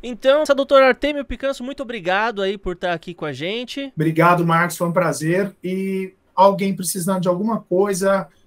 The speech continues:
Speaker 2: sigam lá, já fica aqui o jabá também, sigam nas redes sociais.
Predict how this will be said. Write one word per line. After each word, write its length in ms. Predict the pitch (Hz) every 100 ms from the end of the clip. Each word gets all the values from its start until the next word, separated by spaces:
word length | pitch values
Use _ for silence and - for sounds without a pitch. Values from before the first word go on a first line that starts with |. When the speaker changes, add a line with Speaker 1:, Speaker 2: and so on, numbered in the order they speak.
| _ -
Speaker 2:
sigam 480 | - 247 247 240
lá, 300 | 214 214 214
já 140 | 175 170
fica 220 | 220 220
aqui 100 | 240
o 60 | 190
jabá 340 | 180 160 185
também, 260 | 175 175 175
sigam 340 | - 226 214
nas 120 | 202
redes 160 | 190 196
sociais. 560 | 170 - 175 233 -